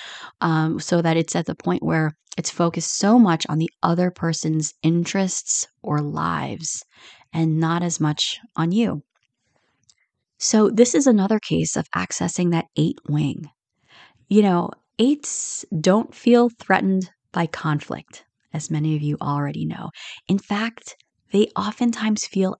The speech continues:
energized by it, or they feel that it brings them closer to people. It's all about engaging fully, no matter what that looks like.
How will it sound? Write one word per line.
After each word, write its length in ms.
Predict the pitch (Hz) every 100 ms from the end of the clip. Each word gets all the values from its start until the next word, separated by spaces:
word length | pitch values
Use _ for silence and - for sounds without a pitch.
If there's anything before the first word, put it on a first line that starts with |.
| -
energized 800 | 151 170 214 240 233 240 233 -
by 160 | 233
it, 260 | 240 254 269 _ - - - _ _
or 520 | 202 208 208 214 220 -
they 240 | 196 220 -
feel 240 | - 226 294
that 140 | 285 240
it 240 | - 180
brings 400 | - 190 220 -
them 400 | 240 208 202 202 - -
closer 580 | - 220 349 - 151
to 140 | 147 -
people. 520 | - - - - 165 - _ _ - - - - - -
It's 200 | 220 -
all 240 | - 226 254
about 460 | 247 196 196 202 - -
engaging 800 | 185 175 175 175 - 180 180
fully, 640 | 180 - 185 170 151 - - _ _ -
no 220 | 175 170
matter 440 | 175 175 175 180 170
what 260 | 151 151 -
that 160 | - -
looks 380 | 139 147 - -
like. 240 | 135 -